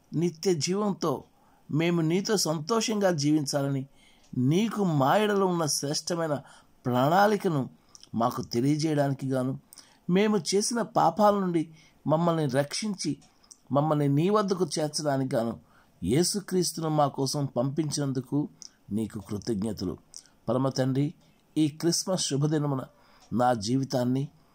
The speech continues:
నా సమస్యలను, నా గతాన్ని, నా భవిష్యత్తును,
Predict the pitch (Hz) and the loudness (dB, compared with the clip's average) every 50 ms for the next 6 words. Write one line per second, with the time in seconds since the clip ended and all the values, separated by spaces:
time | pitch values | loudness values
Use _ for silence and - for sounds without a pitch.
0 | _ _ - 127 147 147 147 143 139 - 139 131 147 156 - - 180 156 151 147 | _ _ -4 0 2 2 2 2 0 0 -2 0 0 0 -2 -2 -2 -2 -2 -2
1 | 147 156 160 170 156 - - - _ - 135 143 151 156 139 117 135 139 - 170 | -2 -4 -6 -8 -10 -16 -20 -20 _ -4 0 2 2 2 2 0 -2 -2 2 2
2 | 170 175 180 185 190 196 - - _ - _ _ - - 139 151 165 165 151 127 | 2 2 2 0 0 -2 -4 -10 _ -20 _ _ -10 -4 2 4 4 4 4 2
3 | 110 147 175 208 220 - - 220 196 - - 208 214 220 | 2 0 0 0 0 -2 -2 -4 -4 -4 -2 -2 0 0